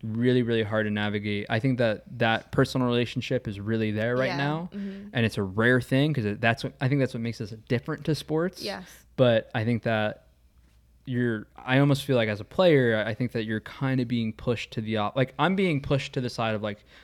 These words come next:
Speaker 1: just don't look at it, don't acknowledge it, play your game, do your thing, win your tur-, you know, try to win your tournaments, don't acknowledge that side at all. But it's
Speaker 2: Yeah.
Speaker 1: like, it's actually really sad.
Speaker 2: It is really
Speaker 1: You know,
Speaker 2: sad.
Speaker 1: like,
Speaker 2: And
Speaker 1: that,
Speaker 2: I think
Speaker 1: that's
Speaker 2: also, like, it's such an interesting argument or, like, perspective because, you know,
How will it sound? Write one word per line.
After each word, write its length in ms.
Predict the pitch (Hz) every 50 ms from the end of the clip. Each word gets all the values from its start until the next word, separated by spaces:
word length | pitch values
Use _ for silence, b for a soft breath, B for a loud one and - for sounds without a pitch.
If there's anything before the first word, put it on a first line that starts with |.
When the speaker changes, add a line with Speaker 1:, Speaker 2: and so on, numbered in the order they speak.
| B B B
Speaker 1:
just 100 | - -
don't 140 | 175 170
look 160 | 151 139 143 143
at 160 | 127 123 120
it, 100 | 117 -
don't 140 | 143 143 135
acknowledge 380 | 127 120 117 113 113 110 110
it, 140 | 113 110 107
play 140 | - 135 135
your 80 | 127
game, 320 | 117 117 120 117 113 110 110
do 80 | 120
your 140 | 120 113 113
thing, 340 | 110 - 117 113 110 107 107
win 100 | 117 120
your 120 | 117 110
tur-, 160 | - - - -
you 100 | 127 113
know, 80 | 104
try 180 | 101 - - 139
to 40 | 135
win 120 | 123 123 117
your 100 | 110 104
tournaments, 560 | - - 113 110 110 110 107 104 101 - - B B B B B B B -
don't 140 | 147 143
acknowledge 360 | 135 123 120 117 110 104 104 101
that 160 | 110 107 104
side 240 | - - 107 104 110
at 80 | 110
all. 280 | 107 101 101 - - -
But 100 | - 135
it's 80 | 131 226
Speaker 2:
Yeah. 60 | 139
Speaker 1:
like, 140 | 120 113 117
it's 120 | 135 123
actually 240 | 151 151 - 143 131
really 240 | 113 113 120 113 104
sad. 560 | - - - 107 104 101 98 104 - 156 - - - _ _ _ -
Speaker 2:
It 200 | - - - 233
is 160 | 262 269 240
really 160 | 233 214 143
Speaker 1:
You 100 | 135 127
know, 100 | 123 113
Speaker 2:
sad. 80 | 110 113
Speaker 1:
like, 100 | 110 110
Speaker 2:
And 80 | 110 -
Speaker 1:
that, 20 |
Speaker 2:
I 20 | 123
think 80 | 117
Speaker 1:
that's 200 | 117 117 113 -
Speaker 2:
also, 300 | - 240 247 - - 269
like, 380 | 262 254 233 208 185 - - - _ -
it's 120 | 220 220
such 200 | - 240 - -
an 80 | 226 208
interesting 440 | 202 208 202 - - - 202 190
argument 520 | 202 185 165 170 175 180 196 185 185 180 170
or, 160 | - 165 160
like, 240 | 160 160 160 165 - _ _ _ _ _ _ _
perspective 480 | - 185 - - 175 - - - 220 208
because, 420 | 214 214 - 220 202 190 196 - - b b b b b b b b b b b b b _ _ _ _ _ _ _
you 120 | - 240 226
know, 240 | 226 214 202 -